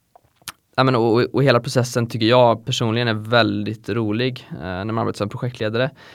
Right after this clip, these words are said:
För man får verkligen sätta sig in i bolaget och i branschen på djupet, eh, för att förstå vilka,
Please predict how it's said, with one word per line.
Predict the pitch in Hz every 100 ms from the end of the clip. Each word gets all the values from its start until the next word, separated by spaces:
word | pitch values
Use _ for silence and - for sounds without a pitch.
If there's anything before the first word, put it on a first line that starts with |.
| - -
För |
man | 117 110
får | 113
verkligen | 117 113 - 113
sätta | 113 110
sig | 113 107 110
in | 117 107
i | 90 104
bolaget | 113 110 104 107 117
och | - -
i | 87
branschen | 101 107 101 - 104
på | 107
djupet, | 104 147 151 139 139 - - - -
eh, | 76 -
för | -
att | 101
förstå | 107 - 117 110
vilka, | 104 104 101